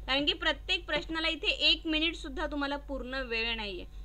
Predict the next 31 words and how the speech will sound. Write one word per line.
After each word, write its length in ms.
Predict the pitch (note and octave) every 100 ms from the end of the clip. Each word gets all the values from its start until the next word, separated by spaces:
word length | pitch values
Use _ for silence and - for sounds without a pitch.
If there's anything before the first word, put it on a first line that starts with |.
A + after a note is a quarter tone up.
| -
त्याच्यामुळे 320 | B3 D4+ D#4+
practice 680 | - D4+ C4 - E4+ G4+ D#4+
नीट 240 | D4+ C#4+
करा. 180 | B3+ A#3
हे 180 | D4 D4+
सगळे 400 | D#4 C4 C4+ F4
question 420 | E4+ D4 D#4+ D4
असे 180 | C#4 C#4+
जे 100 | D4
आहे 180 | C#4 C4+
तुम्हाला 260 | C#4+ D4
practice 540 | D4+ C4 A#3+ - D#4+ -
करूनच 340 | B3 B3+ C4+
इथे 220 | A3+ D#4
मिळणार 380 | F#4 A#3+ G#3 F#3+
आहेत. 160 | F3+ E3+ - - - - -
पुढचं 340 | D#4 D#4 F#4
बघा, 200 | F4+ F4
number 400 | E4 D4 D4 E4
series 340 | G4+ D#4 D#4 C#4+
दिलेली 280 | C#4+ C#4
आहे 260 | C4 A3+ A3
थ्री, 420 | - C#4 E4 F4+
सेवन, 560 | G4+ - D4 C#4 D4+ D#4+
सिक्स्टीन, 680 | D#4+ D#4+ D4 - - C#4 G#3 -
थर्टी 360 | C4 B3 D#4 E4+
फाय 240 | D#4+ C#4+
आणि 200 | C4 D4
वन 220 | C#4+ B3+ C#4+
फिफ्टी 320 | A#3 - -
थ्री. 220 | - F#3